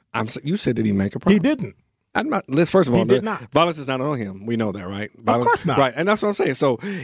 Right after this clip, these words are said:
Speaker 1: he
Speaker 2: So
Speaker 1: did say it, which he shouldn't. I don't
Speaker 2: This is
Speaker 1: think he should've,
Speaker 2: ridiculous.
Speaker 1: he
Speaker 2: If,
Speaker 1: should've
Speaker 2: if that's
Speaker 1: col-,
Speaker 2: what he said.
Speaker 1: collaborated
Speaker 2: Right.
Speaker 1: and coordinated
Speaker 2: <laughs> Right.
Speaker 1: efforts. I'm
Speaker 2: Right.
Speaker 1: using all the hands
Speaker 2: With the
Speaker 1: gestures
Speaker 2: Office
Speaker 1: there,
Speaker 2: of Violence Prevention that
Speaker 1: which
Speaker 2: can't
Speaker 1: that,
Speaker 2: prevent violence.
Speaker 1: which is not,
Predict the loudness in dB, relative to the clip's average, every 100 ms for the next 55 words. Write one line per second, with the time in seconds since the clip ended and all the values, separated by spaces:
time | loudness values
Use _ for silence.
0 | -14 -20 -14 0 4 6 6 4 2 0
1 | 0 0 -4 -6 -4 0 0 0 0 0
2 | 2 2 2 2 4 4 2 -2 -6 -14
3 | -4 0 2 4 2 2 2 2 2 -2
4 | -4 0 2 4 2 0 -2 -4 -6 -8
5 | -8 -8 -4 -6 -8 _ _ _ -4 -4
6 | 2 6 6 4 2 2 2 2 2 0
7 | -4 -16 -2 0 0 -6 -12 -8 -4 -2
8 | 0 0 2 2 2 2 2 0 0 -2
9 | 2 2 4 2 2 2 2 2 0 -4
10 | -8 -6 -4 -4 -4 0 0 2 2 0
11 | -2 -4 -4 -4 -4 -4 -6 -4 -4 -2
12 | -2